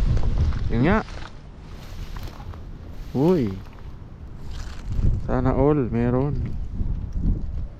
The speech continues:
Ang laki! Ang laki! Ah, saan?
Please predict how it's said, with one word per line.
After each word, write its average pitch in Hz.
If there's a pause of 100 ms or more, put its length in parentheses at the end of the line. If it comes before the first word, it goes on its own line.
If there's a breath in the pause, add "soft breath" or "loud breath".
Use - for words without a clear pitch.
(2500)
Ang 359
laki! 359 (240)
Ang 392
laki! 480 (1160)
Ah, -
saan? 302